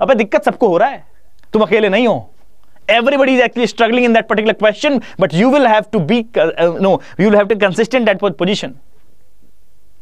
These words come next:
आपको इस पोजीशन पे कंसिस्टेंट स्टैंड खड़े रहना पड़ेगा,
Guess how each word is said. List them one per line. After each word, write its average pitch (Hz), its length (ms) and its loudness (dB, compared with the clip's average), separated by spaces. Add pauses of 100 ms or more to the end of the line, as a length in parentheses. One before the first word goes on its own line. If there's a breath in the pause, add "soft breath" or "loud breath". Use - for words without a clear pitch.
(300)
आपको 160 240 0
इस 196 60 -2
पोजीशन 170 340 -2
पे 208 80 -4
कंसिस्टेंट 165 500 -2
स्टैंड 185 300 -2
खड़े 185 220 0
रहना 160 200 0
पड़ेगा, 92 300 -8